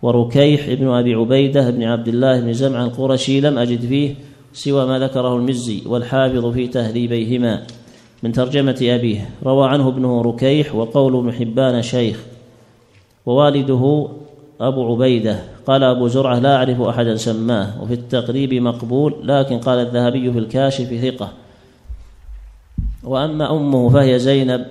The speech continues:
بنت أبي سلمة ربيبة النبي صلى الله عليه وسلم، كان اسمها برة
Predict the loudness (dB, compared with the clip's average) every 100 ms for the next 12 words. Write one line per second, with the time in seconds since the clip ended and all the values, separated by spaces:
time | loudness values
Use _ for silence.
0 | -4 -2 -2 -2 -2 -4 -8 -20 -20 _
1 | -2 0 0 2 2 2 0 -4 -8 -6
2 | -2 0 0 0 0 0 0 0 -2 -4
3 | -2 0 2 2 2 2 2 0 0 0
4 | 0 0 0 0 -2 -2 0 0 0 0
5 | 0 -2